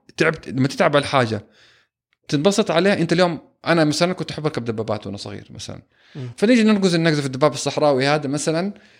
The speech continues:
Speaker 1: من، من مطب واطي، والله طرنا الطيرة هذه، تعال نروح لواحد أعلى، نعيدها.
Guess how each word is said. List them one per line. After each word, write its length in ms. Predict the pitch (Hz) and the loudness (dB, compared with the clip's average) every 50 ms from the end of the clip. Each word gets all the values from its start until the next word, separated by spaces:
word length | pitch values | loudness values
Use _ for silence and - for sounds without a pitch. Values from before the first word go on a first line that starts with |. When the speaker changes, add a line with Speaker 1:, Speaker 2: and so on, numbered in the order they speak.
| _ _ _ _ _ | _ _ _ _ _
Speaker 1:
من، 240 | - 160 190 196 185 | -2 0 2 2 2
من 320 | 175 175 165 160 165 165 165 | 0 -2 0 0 2 2 2
مطب 360 | 165 165 214 233 196 185 - - _ _ _ _ _ _ _ _ _ | 2 4 2 2 0 -2 -10 -20 _ _ _ _ _ _ _ _ _
واطي، 580 | - 143 151 202 240 226 185 - - 147 127 - - | -12 -6 0 4 6 6 6 4 2 -4 -8 -8 -10
والله 280 | 104 147 202 240 226 208 | -2 0 2 4 4 4
طرنا 280 | - 262 262 233 208 | 4 4 2 2 2
الطيرة 340 | 185 175 - 208 196 185 180 | 0 2 4 4 6 6 6
هذه، 500 | 165 165 180 190 196 190 233 269 311 302 | 4 6 4 4 4 4 2 2 2 2
تعال 240 | - - - 196 226 | 0 -2 0 0 2
نروح 120 | 220 208 185 | 2 2 2
لواحد 300 | 208 202 180 180 185 160 | 2 2 2 2 -2 -2
أعلى، 260 | 156 160 151 143 139 | -2 -2 -2 -2 -2
نعيدها. 500 | 151 156 165 220 226 185 151 127 117 | -4 -4 -2 -2 -2 -2 -4 -6 -8